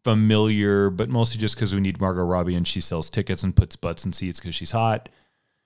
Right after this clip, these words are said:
And people are crazy with Harley Quinn, kind of the same way they are, like, with anything having to do with Venom, ugh, in the Marvel universe.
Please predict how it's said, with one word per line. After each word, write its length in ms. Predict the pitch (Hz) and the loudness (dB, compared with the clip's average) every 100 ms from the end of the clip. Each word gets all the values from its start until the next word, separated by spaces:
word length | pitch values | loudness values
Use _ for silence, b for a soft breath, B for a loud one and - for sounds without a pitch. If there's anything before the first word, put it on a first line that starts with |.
| _ _ - | _ _ -14
And 100 | 113 | -8
people 240 | 101 95 | -8 -6
are 60 | 90 | -8
crazy 320 | - 95 90 | -2 -2 -2
with 140 | 85 82 | -4 -2
Harley 260 | 92 87 | -2 -2
Quinn, 300 | 80 98 90 | -4 -2 -2
kind 160 | 87 90 | -4 -6
of 60 | |
the 60 | 87 | -6
same 180 | - 90 | -6 -6
way 100 | 87 | -6
they 120 | 85 | -6
are, 100 | 85 | -6
like, 200 | 85 85 | -8 -8
with 120 | 92 98 | -10 -6
anything 360 | 90 87 95 | -6 -6 -6
having 240 | 85 87 90 | -6 -6 -6
to 80 | |
do 120 | 85 87 | -6 -6
with 140 | 85 | -8
Venom, 560 | 82 80 87 98 110 113 101 | -10 -8 -6 -4 -4 -6 -12
ugh, 320 | 95 - - - | -12 -10 -12 -12
in 100 | 92 | -12
the 40 | |
Marvel 320 | 80 85 90 | -8 -6 -4
universe. 600 | 98 101 104 110 117 - | -4 -2 -4 -4 -6 -10